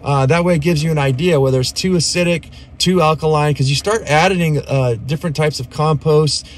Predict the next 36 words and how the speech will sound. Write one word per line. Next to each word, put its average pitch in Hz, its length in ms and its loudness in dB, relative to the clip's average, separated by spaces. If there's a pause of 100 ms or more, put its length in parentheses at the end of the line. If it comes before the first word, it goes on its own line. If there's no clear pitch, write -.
(160)
blood 151 340 4
meal, 151 580 4
bone 151 380 2
meal, 151 240 4
feather 156 320 -2
meals, 147 500 2
uh, 127 280 -2
whatever 160 340 0
have 165 160 0
you, 131 60 -2
all 139 120 0
these 175 160 2
amendments. 147 640 0
And 139 80 -4
I 131 60 0
think 185 220 -4
that's 156 200 -4
where 151 80 -2
people 147 320 -6
get 107 160 -2
wonky 135 560 -4 (400)
in 143 80 2
their 139 120 2
backyards, 139 680 0
is 123 160 -4
that 123 300 -4 (260)
things 170 340 0
start 139 280 -2
to, 139 340 0
uh, 123 360 0
uh, 113 240 -6
get, 135 220 0 (680)
get 160 160 2
out 151 140 4
of 107 100 0
balance. 135 680 -2